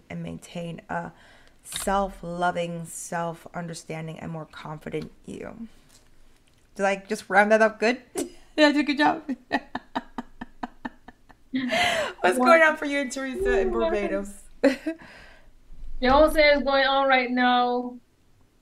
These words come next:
Speaker 2: Hiking is being stalled a bit because of lots and lots of rain that we're having.
Speaker 1: Right.
Speaker 2: I think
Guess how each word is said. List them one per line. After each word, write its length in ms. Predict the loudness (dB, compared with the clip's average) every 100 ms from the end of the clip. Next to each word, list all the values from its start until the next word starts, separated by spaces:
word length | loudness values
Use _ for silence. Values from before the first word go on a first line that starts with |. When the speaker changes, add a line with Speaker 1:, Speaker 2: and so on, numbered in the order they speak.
| -4
Speaker 2:
Hiking 380 | -2 -2 -2 0
is 140 | 0
being 260 | 0 0 -2
stalled 480 | 0 2 2 2 0
a 20 |
bit 220 | -2 -2
because 340 | -2 0 0 0
of 280 | -4 -6 -2
lots 340 | 0 0 -2
and 100 | -2
lots 280 | 0 -2 -4
of 80 | -4
rain 260 | -2 -2 -2
that 120 | -2
we're 180 | -2 0
having. 480 | 0 0 -2 -2 -2
Speaker 1:
Right. 200 | -4 -8 _ _ -20 -20 _ _ -10
Speaker 2:
I 140 | -8 -6
think 320 | -4 -4